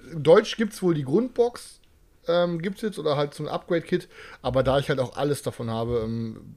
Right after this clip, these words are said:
lohnt sich das halt nicht für mich. Aber ist, wie gesagt, ein hammergeiles Game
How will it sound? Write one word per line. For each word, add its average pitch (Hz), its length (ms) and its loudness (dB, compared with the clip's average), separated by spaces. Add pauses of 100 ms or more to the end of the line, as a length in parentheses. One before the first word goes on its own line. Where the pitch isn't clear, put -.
(120)
lohnt 120 220 -4
sich - 100 -14
das 107 120 -8
halt 101 120 -4
nicht 101 80 -10
für 104 100 -14
mich. 101 220 -8
Aber 110 240 -2
ist, 117 240 -8
wie 131 100 0
gesagt, 113 300 -4
ein 117 220 -6 (120)
hammergeiles 160 680 0
Game 160 360 0